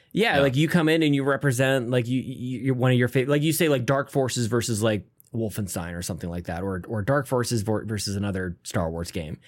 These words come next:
Speaker 1: So you come in and say that
Speaker 2: Rebel
Speaker 1: this game is
Speaker 2: Assault.
Speaker 1: great. Rebel, yeah, that would be, like, that would be awesome. And, like, so you don't have to do any new homework for it. Like, you've got all the,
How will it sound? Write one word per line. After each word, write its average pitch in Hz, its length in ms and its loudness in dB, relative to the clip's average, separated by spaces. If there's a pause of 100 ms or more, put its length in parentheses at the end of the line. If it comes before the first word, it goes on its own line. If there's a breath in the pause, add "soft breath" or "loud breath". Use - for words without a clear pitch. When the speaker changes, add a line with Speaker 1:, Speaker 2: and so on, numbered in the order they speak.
(180 loud breath)
Speaker 1:
So - 120 -2
you 113 180 6
come 113 200 2
in 104 100 0
and 101 100 -2
say 101 280 0
that 95 40 4
Speaker 2:
Rebel 95 220 4
Speaker 1:
this 104 140 0
game 117 140 2
is 107 80 -2
Speaker 2:
Assault. - 60 -14
Speaker 1:
great. 160 260 2
Rebel, 160 240 2
yeah, 202 200 2
that 180 140 2
would 208 100 -2
be, - 60 -14 (220 loud breath)
like, 220 100 0
that 247 100 2
would 269 80 2
be 320 80 4
awesome. 285 680 2 (460 soft breath)
And, 180 160 2
like, 190 380 0
so 202 220 2
you 202 180 2
don't 233 180 2
have 214 260 -2
to 196 60 0
do 160 140 4
any 127 160 2
new 120 160 4
homework 107 580 0
for 95 240 -2
it. 123 80 0
Like, 127 160 2
you've 139 120 2
got 143 180 0
all 135 160 2
the, 104 380 2